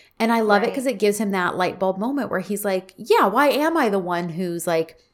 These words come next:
Speaker 1: giving this up and blah, blah, blah?" And so we get
Speaker 2: Mm-hmm.
Speaker 1: the idea that, okay, he's gonna co-, and so Serkan's basically like, "Gather yourself. You don't need to work today. You're gonna be back
Speaker 2: Mm-hmm.
Speaker 1: here in the morning, though." Um,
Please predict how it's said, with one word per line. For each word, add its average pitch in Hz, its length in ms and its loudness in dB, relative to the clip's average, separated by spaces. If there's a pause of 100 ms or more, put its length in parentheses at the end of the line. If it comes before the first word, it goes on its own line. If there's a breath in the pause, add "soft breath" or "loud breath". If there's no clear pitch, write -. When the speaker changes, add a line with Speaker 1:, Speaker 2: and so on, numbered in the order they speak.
(280)
Speaker 1:
giving 180 280 -2
this 165 180 -8
up 160 220 -4
and 160 120 -8
blah, 151 140 -8
blah, 175 140 -4
blah?" 156 340 2
And 160 160 -8
so 143 380 -4 (360 loud breath)
we 190 180 0
get 180 160 2
Speaker 2:
Mm-hmm. 185 40 -14
Speaker 1:
the 175 120 -2
idea 160 220 -4
that, - 180 -10
okay, 151 280 -6
he's 175 240 -8
gonna 165 180 -6
co-, - 100 -8
and - 260 -8 (160)
so 156 240 -8
Serkan's 190 400 -4
basically 170 260 -6
like, 143 320 -8
"Gather 220 320 4
yourself. 220 560 2
You 170 100 -4
don't 170 120 0
need 214 140 -6
to 226 60 0
work 208 220 -6
today. 185 540 -2 (280 loud breath)
You're 175 360 -2
gonna 175 180 -2
be 175 80 -2
back 160 200 0
Speaker 2:
Mm-hmm. 196 60 -14
Speaker 1:
here 170 100 -4
in 160 60 -4
the 151 60 -12
morning, - 360 -10
though." - 260 -12 (500 soft breath)
Um, 180 540 -6